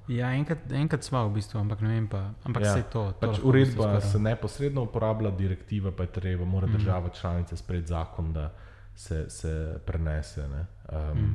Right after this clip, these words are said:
Speaker 2: eh, in no, in definicija avtomatiziranega vozila pomeni motorno vozilo, katerega zasnova in izdelava omogočata avtonomno vožnjo za določeno obdobje brez stalnega nadzora voznika,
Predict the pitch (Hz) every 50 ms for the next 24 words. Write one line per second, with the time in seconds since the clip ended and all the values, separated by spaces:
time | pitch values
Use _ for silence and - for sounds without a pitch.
0 | 104 98 - - - - - - - - - - - - - - 95 92 92 -
1 | - 123 120 120 123 113 107 104 95 95 90 - 110 110 113 120 - - 127 110
2 | 104 95 95 - 98 92 92 90 90 - - - - - 95 90 87 92 98 104
3 | 104 101 98 90 87 87 87 85 90 104 120 135 127 - - 98 92 98 101 101
4 | 98 92 87 82 - 131 151 165 165 156 139 131 110 104 107 110 107 104 - -
5 | 92 - 101 92 87 85 87 82 80 80 - - 113 113 127 123 123 104 95 92
6 | 85 - 90 85 82 82 92 98 101 92 87 85 82 85 87 - - 101 - 80
7 | 80 - - 87 95 104 117 117 110 95 95 92 95 95 98 95 92 87 87 80
8 | 80 82 82 85 87 - - 87 78 82 82 87 104 123 127 117 101 90 90 90
9 | 87 - - - 95 101 110 110 98 95 90 87 82 85 85 82 85 80 82 78
10 | - 95 113 139 - - -